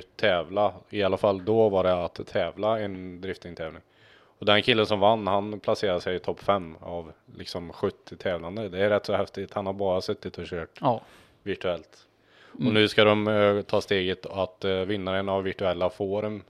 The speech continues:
Speaker 1: en färdigbyggd driftingbil. Det borde <laughs> vi fixa i rally med, tycker jag.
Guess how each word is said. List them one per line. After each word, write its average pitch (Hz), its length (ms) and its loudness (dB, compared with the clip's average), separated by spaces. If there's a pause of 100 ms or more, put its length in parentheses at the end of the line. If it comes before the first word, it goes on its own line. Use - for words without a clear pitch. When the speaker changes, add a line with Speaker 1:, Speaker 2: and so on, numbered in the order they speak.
(140)
Speaker 1:
en 90 400 -14
färdigbyggd 87 520 -4
driftingbil. 90 460 -12 (1000)
Det 107 380 2
borde 95 460 0 (200)
<laughs> - 180 -10
vi 104 380 -2
fixa 95 520 -8
i 87 160 -10
rally 87 260 -10
med, 87 220 -12
tycker - 200 -12
jag. 78 80 -10